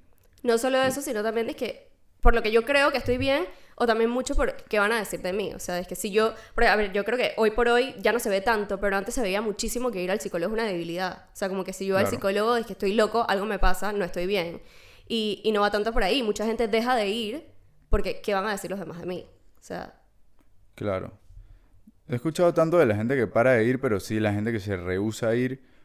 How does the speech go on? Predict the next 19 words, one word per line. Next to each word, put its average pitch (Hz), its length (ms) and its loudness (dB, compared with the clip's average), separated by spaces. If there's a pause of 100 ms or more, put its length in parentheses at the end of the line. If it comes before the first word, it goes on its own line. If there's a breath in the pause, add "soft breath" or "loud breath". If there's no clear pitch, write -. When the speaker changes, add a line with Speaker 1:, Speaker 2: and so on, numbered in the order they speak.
(120 soft breath)
Speaker 2:
o 101 720 4
dismisses 117 800 2
un 107 160 -2
poco 107 600 0 (300 soft breath)
la 98 160 -2
psicología, 98 680 -2
como 92 240 -4
que, 85 80 -4
"No, 101 220 -2
esos - 200 -18
manes 92 260 -4
no, 92 200 -6
¿qué 107 100 -2
van 107 160 2
a 104 80 -2
saber 95 280 0
ellos 101 160 2
de 95 60 -2
mí? 90 200 -6